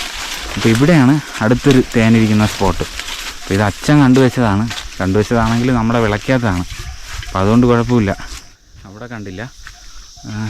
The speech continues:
കുറച്ച് മേളിലോട്ട് കയറി പോയി നോക്കാം. ഇതിലൊരു തേനുണ്ടായിരുന്നു ഇന്നാള്. അപ്പം അത് ചിലപ്പോൾ അത് മൂത്ത് പോകും. അതിൻ്റെ കുഞ്ഞൊക്കെ വെച്ച് അത് മൂത്ത്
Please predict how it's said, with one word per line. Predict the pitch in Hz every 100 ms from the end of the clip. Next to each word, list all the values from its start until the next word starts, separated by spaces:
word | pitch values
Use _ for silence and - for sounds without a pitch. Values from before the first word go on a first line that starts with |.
| 95 - - -
കുറച്ച് | 113 160 139
മേളിലോട്ട് | 131 151 147 135
കയറി | 131 127
പോയി | 120
നോക്കാം. | 113 120 135 - - - - - -
ഇതിലൊരു | 113 139 135
തേനുണ്ടായിരുന്നു | 117 139 147 123 147 113 101
ഇന്നാള്. | 95 87 - - - - -
അപ്പം | 92 92
അത് | 117 - - - _ -
ചിലപ്പോൾ | 104 110 123 147
അത് | 151 139 127
മൂത്ത് | 117 127 147 123
പോകും. | 120 120 135 - - - - - - - - - - 113
അതിൻ്റെ | 120 123 120
കുഞ്ഞൊക്കെ | 120 123 123 131
വെച്ച് | 113 - 139 - - - - -
അത് | 107 110
മൂത്ത് | 110